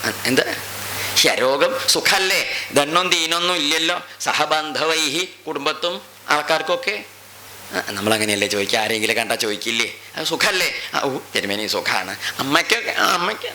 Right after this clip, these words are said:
അച്ഛൻ ഇപ്പം അവനെ നടക്കാനൊക്കെ, "ഓ, ഓ, ഏ, നടക്കാൻ അമ്പലത്തിലൊക്കെ തൊഴുകാൻ പൂജ കഴിക്കാൻ ഇരിക്കാൻ എന്നൊരു വിഷമം." "ഓ, അല്ലോ അല്ലേ?" ചോദിക്കില്ലേ നമ്മൾ? ഉണ്ണികളൊക്കെ, "ഉവ്വേ, സ്കൂളിലേക്ക് പോകണ്ട, ഇപ്പോൾ സ്കൂൾ പൂട്ടി മാവിൻ്റെ കൊമ്പത്ത് കയറി." കുട്ടികളുടെ കാര്യം ചോദിക്കും,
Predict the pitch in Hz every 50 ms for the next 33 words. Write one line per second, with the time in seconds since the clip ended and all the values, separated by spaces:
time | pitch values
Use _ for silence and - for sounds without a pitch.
0 | 127 127 - - - - 151 - - - 208 220 190 - 240 240 233 233 233 233
1 | 233 220 220 208 208 - - 208 220 226 - - - - 440 - 508 - - -
2 | - - 98 107 113 113 - 151 160 147 147 147 135 147 151 151 156 143 147 151
3 | 147 151 151 147 151 156 165 156 151 151 151 - 151 151 151 147 - - 151 151
4 | 151 156 160 180 - - 143 - - - - 147 151 151 135 87 82 - - -
5 | - - 92 - - - - - - - - - - - 180 170 143 160 151 139
6 | 131 120 120 120 117 117 120 120 - - - - - - - - 143 151 - 185
7 | 190 196 202 208 220 233 226 - - 180 190 196 196 262 277 - - - 220 -
8 | - 233 233 214 208 220 214 226 214 196 190 - 190 - - 190 202 202 185 190
9 | - 202 180 180 185 180 180 170 - - 185 175 180 - - - - - - -
10 | - - - - - - - - - - - - - - - - - - - -
11 | - - - - - - - - - - - - 135 - 131 123 120 127 120 120
12 | 117 113 113 113 113 113 110 107 - 123 117 -